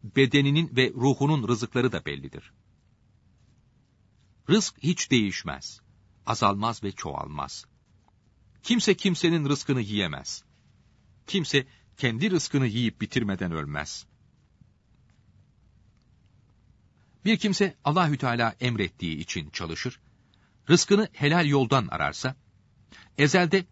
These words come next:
belli olan rızkına kavuşur. Bu rızk ona bereketli olur. Bu çalışmaları için de sevap kazanır.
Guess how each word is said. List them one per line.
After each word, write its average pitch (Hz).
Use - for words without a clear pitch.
belli 131
olan 110
rızkına 113
kavuşur. -
Bu 214
rızk -
ona 180
bereketli 151
olur. 69
Bu 175
çalışmaları 87
için 117
de 170
sevap 95
kazanır. 78